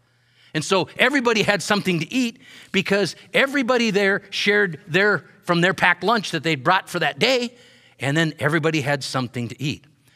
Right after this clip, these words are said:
Well, a person would have to completely disregard the teaching of the Bible to come up with an interpretation like that. Because look at what verses fourteen and fifteen say.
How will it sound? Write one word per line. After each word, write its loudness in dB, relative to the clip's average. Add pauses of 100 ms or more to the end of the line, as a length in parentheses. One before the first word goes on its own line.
(400)
Well, -2
a 0
person -2
would -2
have 0
to -6
completely -6
disregard -4
the -14
teaching -12
of -12
the -12
Bible -6 (520)
to -6
come -6
up -2
with -10
an -8
interpretation -12 (500)
like -8
that. -10 (320)
Because -2
look 0
at -4
what -2
verses -4
fourteen -6
and -10
fifteen -6
say. -12